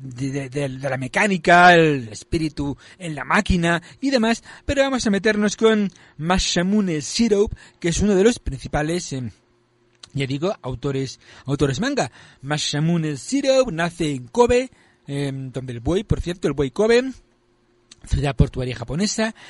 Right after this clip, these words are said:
en el año sesenta y uno. Su nombre auténtico es Masanori Ota,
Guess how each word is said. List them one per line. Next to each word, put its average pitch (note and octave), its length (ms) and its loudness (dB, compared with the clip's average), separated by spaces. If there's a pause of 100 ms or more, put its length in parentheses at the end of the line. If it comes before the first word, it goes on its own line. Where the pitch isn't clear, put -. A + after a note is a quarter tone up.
en C3+ 120 -6
el D#3+ 80 0
año G3+ 220 2
sesenta G3 540 -4
y F3+ 80 2
uno. G#3 300 0 (400)
Su - 180 2
nombre D3+ 300 0
auténtico C4+ 580 -2 (280)
es F3+ 400 -4 (120)
Masanori F#3 680 0
Ota, A3+ 340 0